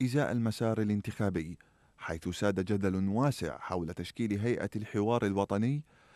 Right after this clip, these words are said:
لحقه سجال آخر بشأن مسار الحوار نفسه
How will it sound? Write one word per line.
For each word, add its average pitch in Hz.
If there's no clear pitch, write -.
لحقه 120
سجال 113
آخر 120
بشأن 110
مسار 113
الحوار 110
نفسه 92